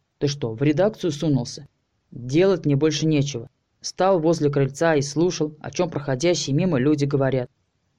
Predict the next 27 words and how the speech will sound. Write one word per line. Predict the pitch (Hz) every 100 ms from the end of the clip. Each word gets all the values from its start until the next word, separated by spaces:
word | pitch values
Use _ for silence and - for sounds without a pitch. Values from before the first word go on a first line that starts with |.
| _
Как | - 143
услышал | 156 156 220 220 151
что-то | 143 160 147
про | 147
статьи | 147 160 151 165
и | 156 160
вёрстку, | 156 139 143 -
понял, | 143 180 180 151 147
что | - 143
нужны | 160 233 165
и | 131
люди. | 131 139 131 139 _ _
В |
этом | 135 147 160
здании | 143 196 202 147
газет | 151 151 185
больше | 151 160 -
нет. | 170 135 107 - _ _ _
Там | 127
ещё | 139 143 160
тётки | 147 208 214 143
среднего | 143 165 175 170 175
возраста | 175 185 143 139 -
попались. | 123 - 127 120 - - _ _ _ _
Их | - 214
разговорить, | 208 160 170 196 240 226
расплюнуть. | 175 160 - 165 139 123 -